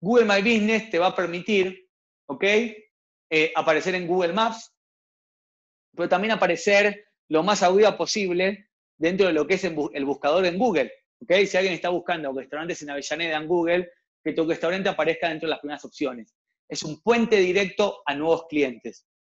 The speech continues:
También vas a poder elegir la información que le querés dar a tus clientes, fotos, horarios de atención, teléfono, mail, información de contacto. Uno elige qué le quiere mostrar a los clientes.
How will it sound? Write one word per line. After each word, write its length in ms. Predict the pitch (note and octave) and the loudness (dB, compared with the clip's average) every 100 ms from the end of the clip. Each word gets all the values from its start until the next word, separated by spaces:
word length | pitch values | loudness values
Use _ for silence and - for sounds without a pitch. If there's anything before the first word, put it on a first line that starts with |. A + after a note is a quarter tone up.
| _ - - _ - | _ -20 -20 _ 2
También 720 | F#3 A#3+ B3+ A3 C#4+ - _ E3 | 4 6 6 4 -2 -12 _ 0
vas 240 | G3 G3+ | 2 2
a 80 | F#3 | 2
poder 220 | G3+ F#3+ | 2 4
elegir 340 | E3 - A3+ | 2 0 0
la 100 | G#3 | 2
información 640 | D#3 C3+ D3+ D3 - G3+ F3+ | 0 -4 -6 -6 -2 -2 0
que 60 | |
le 160 | D3+ C#3+ | -2 -2
querés 180 | D3+ D#3+ | -2 0
dar 120 | D#3+ | -2
a 80 | D#3 | -2
tus 120 | D3 - | -8 -2
clientes, 640 | G3 E3+ C#3 E3 E3 _ _ _ _ _ | -2 -2 -2 -4 -4 _ _ _ _ _
fotos, 800 | - E3 D#3 D3+ D3+ D3 D3 C3+ - _ _ | 0 2 2 0 0 2 2 -2 -8 _ _
horarios 320 | C#3+ D3+ D#3+ | -2 2 0
de 60 | C#3+ | 0
atención, 680 | C#3 C#3 - F3 D#3+ D3+ C#3+ | -6 -8 -2 2 2 0 -4
teléfono, 640 | C#3 D3+ D#3+ - D3 C#3 | 0 2 0 -2 -8 -8
mail, 380 | C#3+ D#3+ D#3 D3+ | -6 -4 -2 -4
información 400 | C#3 C3+ C3+ E3 | -6 -12 -14 -8
de 80 | E3 | -6
contacto. 760 | D#3 D#3+ F3+ - F3 E3+ - _ | -6 0 0 2 0 0 -6 _
Uno 180 | G3 G3 | -4 -2
elige 340 | F3+ A#3+ E3 D3+ | 0 -2 -2 -2
qué 140 | F3+ | -2
le 100 | E3 | -2
quiere 160 | F#3 E3 | -4 -4
mostrar 280 | D3 E3+ | -2 0
a 20 | D#3+ | 0
los 120 | D3 | -2
clientes. 580 | F#3 F#3 D#3+ F3+ F3 | -4 -4 -2 -4 -6